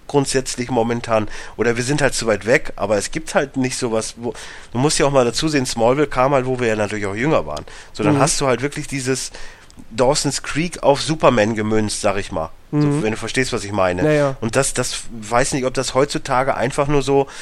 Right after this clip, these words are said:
Speaker 1: on the fly mit irgendwas funktionieren würde.
Speaker 2: Ja,
Speaker 1: Dass wir das
Speaker 2: das
Speaker 1: an-,
Speaker 2: ist halt die
Speaker 1: ich meine, ich
Speaker 2: Frage.
Speaker 1: hab ja jetzt auch dieses one hundred mal geguckt und du guckst, äh, ich guck das und denk nur so,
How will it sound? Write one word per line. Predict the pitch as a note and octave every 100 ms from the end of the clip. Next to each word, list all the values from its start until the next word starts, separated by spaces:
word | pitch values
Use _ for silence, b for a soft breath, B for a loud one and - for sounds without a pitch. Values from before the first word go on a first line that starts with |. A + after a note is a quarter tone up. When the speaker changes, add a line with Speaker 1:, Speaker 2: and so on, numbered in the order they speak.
| B B B
Speaker 1:
on | C3 B2+
the |
fly | A#2+ A#2+ G#2+ C3+ D3+ C3+ B2+
mit | A2+
irgendwas | C3 D3+ D3 C3
funktionieren | - D3 - C#3+ E3+ D#3 A2
würde. | G#2 F#2+ F2 -
Speaker 2:
Ja, | D3+ D#3 E3
Speaker 1:
Dass |
wir | D3+
das | C3+
Speaker 2:
das | E3
Speaker 1:
an-, | C#3
Speaker 2:
ist | -
halt | D#3+ -
die |
Speaker 1:
ich | C#3+
meine, | D3 C#3
ich |
Speaker 2:
Frage. | C#3 C#3
Speaker 1:
hab | B2
ja | D3+
jetzt | B2+
auch | A2 C#3
dieses | D3+ C3 B2+
one | A#2 G#2+
hundred | A2 D3 D#3+
mal | C#3+
geguckt | C#3+ C#3+ E3+ - - B B B
und | B2+
du | C3+
guckst, | - D#3 -
äh, | -
ich | B2+ B2
guck | - D#3+
das | E3 D#3
und | C3+
denk | C#3+
nur | D#3
so, | C#3+ D3+